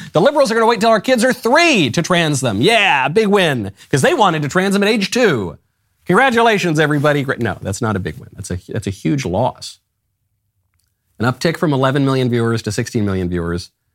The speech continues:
is a huge loss when nine years ago it was forty, forty-three million viewers, forty-four million viewers. That's our whole culture. We say, "Hey, guys,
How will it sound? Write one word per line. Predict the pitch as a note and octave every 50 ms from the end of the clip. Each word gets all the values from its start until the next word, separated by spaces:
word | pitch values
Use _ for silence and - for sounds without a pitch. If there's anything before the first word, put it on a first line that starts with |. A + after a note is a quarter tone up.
| _ _ _ _ _ _ _ _ _ _ _ _ _ _ _ _ _ _ _ _ _ -
is | B2 A#2+
a | A2 A2+
huge | G2 - - F3 E3+ D#3+ C3+ A#2+
loss | A#2+ B2+ B2+ B2 G2+ E2+ D#2+ E2 - - -
when | A2+ G#2 G#2 G2 F#2+ F#2+
nine | F#2 F#2+ G2+ G2 G2
years | F#2+ F#2 G2 F#2+ F#2
ago | F2+ F2+ E2+ D#2+ D#2+ E2 -
it | -
was | F2 F2 F2+
forty, | - - - G2 F2 E2 E2+ F#2 - _ _ _ _
forty-three | _ - F#2+ F#2 E2+ F2 - F#2 E2
million | - - - - -
viewers, | - - - - -
forty-four | - - G#2 F#2 F2+ - F2+ D#2+
million | - - - - _
viewers. | - - - _ _ _ _ _ _ _ _ _ _ _ _ _ _ _ _ _ _ _ _ _ _ _ _ _ _ _ _ _ _
That's | - F#3 G3 A3
our | A3 G3+
whole | A3 A3
culture. | - - A#3+ B3 - - - - - _ _ _ _ _ _ _ _ _ _ _ _ _ _ _ _ - - -
We | A#2+ B2
say, | A#2 - D3 F3 F3 C3+ B2+
"Hey, | C3 E3+ G3+ G#3+ G#3+ G3+ F#3+ F#3 F3+ E3+
guys, | D#3 F3 E3+ E3 E3 D#3+ D#3+ D#3+ D#3 D#3 D#3+ D#3 D3+ D3 - - - -